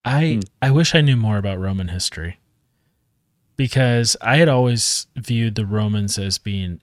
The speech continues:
Speaker 1: anti-Christian, and of course they were. I mean, they fed Christians to lions, but at, eventually they became the,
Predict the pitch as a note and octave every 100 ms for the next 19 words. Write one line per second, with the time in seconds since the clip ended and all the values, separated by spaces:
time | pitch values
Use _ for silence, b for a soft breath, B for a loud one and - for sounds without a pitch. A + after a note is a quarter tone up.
0 | - G#2+ G#2+ A#2+ - B2+ - C#3 C3 A2
1 | G2+ - A#2+ - G2+ F#2+ A2 G#2+ G2+ G2+
2 | G2 G2 A2 G2+ - A2+ - G#2+ - G2+
3 | G#2 G#2+ G2+ F#2+ - G2+ F#2+ b b b
4 | b b _ _ - A#2+ A#2 _ C3+ A#2
5 | D3+ F#3 C3 A#2 A2 G#2+ - _ _ _
6 | _ - A#2 A#2+ A2+ G#2+ B2 A2+ G#2+ G#2
7 | - _ _ _ _ A#2+ A2+ G2 F#2+